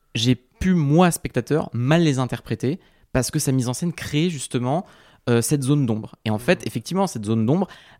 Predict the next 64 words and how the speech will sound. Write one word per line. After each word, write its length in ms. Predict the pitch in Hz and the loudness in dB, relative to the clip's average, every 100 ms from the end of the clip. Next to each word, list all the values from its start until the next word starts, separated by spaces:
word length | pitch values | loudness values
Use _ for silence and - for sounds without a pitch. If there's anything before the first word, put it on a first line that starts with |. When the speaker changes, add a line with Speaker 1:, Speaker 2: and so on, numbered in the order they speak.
| - | -2
Speaker 1:
elle 100 | 127 | 0
est 60 | 127 | 2
là 220 | 139 156 | 4 4
par 180 | 147 120 | 2 -4
instant, 340 | 120 - 156 | -4 -2 -2
peut-être 240 | 220 117 - | 0 -4 0
pas 80 | 139 | 0
assez, 260 | 131 - | 0 2
et 180 | 156 233 | 0 0
c'est 260 | 120 - 113 _ _ | -4 -6 -6 _ _
potentiellement 480 | 127 131 127 127 131 | -4 -2 -2 -2 -2
son 360 | - 120 110 | -2 -4 0
héritage 380 | 117 123 117 131 | 0 0 0 -2
d'Hitchcock 340 | 117 - - 143 | -2 -4 -2 -2
qui 120 | - | -4
permet 240 | - 113 107 | -2 0 0
ça. 260 | - 175 - - - - - - | 0 -2 -4 -16 -20 -20 -20 -4
Mais, 260 | 117 143 165 | 2 4 6
euh, 300 | 127 117 95 | 6 6 4
je, 80 | 117 | 0
effectivement, 340 | - 131 240 202 | -2 0 2 2
je 60 | |
pense 160 | - - | 0 -6
que 80 | - | -4
c'est 140 | 113 | 0
pas, 220 | 127 127 - | 2 2 0
dans 140 | 107 | -6
tous 100 | - | -2
les 40 | 127 | 0
cas, 100 | 180 | 2
c'est 120 | 120 | 0
sûr 180 | - - | -2 -4
que 60 | |
c'est 100 | - | -2
pas 100 | 117 | 0
quelque 160 | 113 113 | 0 0
chose 160 | 147 | -2
que 80 | - | 2
lui 260 | 117 117 139 | 2 2 0
voulait, 380 | 117 120 139 254 _ _ _ _ - | 0 2 2 0 _ _ _ _ -2
mais 80 | |
je 40 | 117 | -2
trouve 100 | 127 | 0
ça 100 | 139 | 2
intéressant 360 | 127 135 143 202 | 2 4 2 -2
que 100 | - | -2
certains 280 | 143 - 147 | -2 0 0
des 60 | |
spectateurs 440 | 120 123 139 127 175 | 0 -2 0 -2 0
se 100 | 131 | -2
le 40 | |
soient 160 | - 131 | 2 2
quand 120 | - | 4
même 100 | 160 | 4
Speaker 2:
Mhm. 60 | 151 | 4
Speaker 1:
réappropriés 440 | 143 131 - 139 | 2 0 0 -2
comme 120 | 135 139 | -2 -2
ça. 180 | 120 - | -2 -4
Et 680 | - 110 107 104 104 101 101 113 _ - | -4 0 2 0 0 -2 -6 -10 _ -12
parce 120 | - | -10
que 80 | - | -6
ça, 200 | - 107 | -2 0
ça 160 | - | 4
amène 400 | 113 131 175 151 | 4 6 4 2